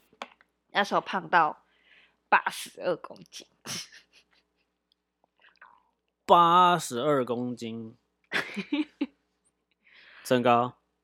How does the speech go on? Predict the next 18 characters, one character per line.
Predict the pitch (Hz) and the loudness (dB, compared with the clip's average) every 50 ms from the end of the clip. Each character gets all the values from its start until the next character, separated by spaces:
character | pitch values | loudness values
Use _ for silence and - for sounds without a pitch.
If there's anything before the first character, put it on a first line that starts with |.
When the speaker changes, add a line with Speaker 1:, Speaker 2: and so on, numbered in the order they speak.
| _ _ _ _ | _ _ _ _
Speaker 1:
<coughs> | - - - - 262 196 175 - _ _ | -2 0 0 0 -2 -4 -6 -10 _ _
一 | - 247 233 | -8 -8 -6
百 | - 175 147 165 | -4 -2 -2 -2
五 | 175 180 165 170 | -4 -6 -8 -8
十 | - - - | -12 -16 -18
六。 | - 165 165 165 160 - - _ _ _ - - _ - | -18 -14 -14 -14 -14 -16 -18 _ _ _ -20 -20 _ 0
Speaker 2:
一 | 226 233 | 2 2
百 | 208 165 - 160 135 135 143 151 - 294 - 170 139 - - 135 | 2 4 4 6 6 6 6 6 6 4 4 4 4 4 4 4
五 | 131 131 | 4 4
十 | 127 - - - 165 185 | 2 2 0 0 2 4
六 | 202 220 214 180 139 127 104 - _ _ _ _ _ _ _ _ _ _ _ _ - - | 6 6 6 4 2 0 -6 -12 _ _ _ _ _ _ _ _ _ _ _ _ -20 -20
Speaker 1:
<laughs> | _ _ _ _ _ _ _ _ _ _ _ _ | _ _ _ _ _ _ _ _ _ _ _ _
Speaker 2:
到 | - 180 160 - - _ _ | -4 -4 -4 -4 -8 _ _
八 | - 254 226 208 208 202 202 196 196 196 196 196 | 4 6 6 6 6 4 2 2 2 4 2 2
十 | 196 - 170 151 143 | 0 -2 -6 -6 -2
二 | 156 165 151 139 127 131 | 0 2 2 2 2 0
公 | - - 139 131 131 131 123 120 | 2 2 2 2 2 0 -2 -2
斤。 | 113 117 113 113 | -2 -4 -4 -4